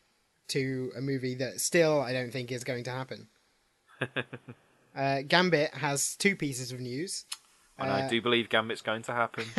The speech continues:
Speaker 2: because of the Gore Verbinski Negasonic Teenage Warhead amazing factoid. Uh, go back and listen to, I can't even remember what episode it was. Was it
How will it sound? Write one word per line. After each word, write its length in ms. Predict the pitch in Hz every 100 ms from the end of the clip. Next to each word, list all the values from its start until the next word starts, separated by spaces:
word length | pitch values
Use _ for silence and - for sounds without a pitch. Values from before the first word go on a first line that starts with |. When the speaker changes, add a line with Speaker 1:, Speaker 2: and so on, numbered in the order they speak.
| 214
Speaker 2:
because 440 | 202 - 98 107 -
of 240 | 107 92
the 80 | 98
Gore 260 | 90 104
Verbinski 580 | 101 107 101 87 - 101
Negasonic 560 | 98 98 98 - 104 -
Teenage 400 | - 104 104 -
Warhead 460 | 98 95 98 98 - - - -
amazing 500 | 104 101 98 101 98
factoid. 580 | 101 95 - 92 87 90 _ - - 160 -
Uh, 120 | 90
go 180 | - 117
back 260 | 113 101
and 120 | 117 101
listen 280 | 95 104 95
to, 280 | 104 98 95 117 -
I 40 |
can't 180 | - 156
even 60 | 117
remember 200 | 113 104
what 80 |
episode 240 | 101 - 101
it 80 | 82
was. 240 | 110 95
Was 140 |
it 20 | 95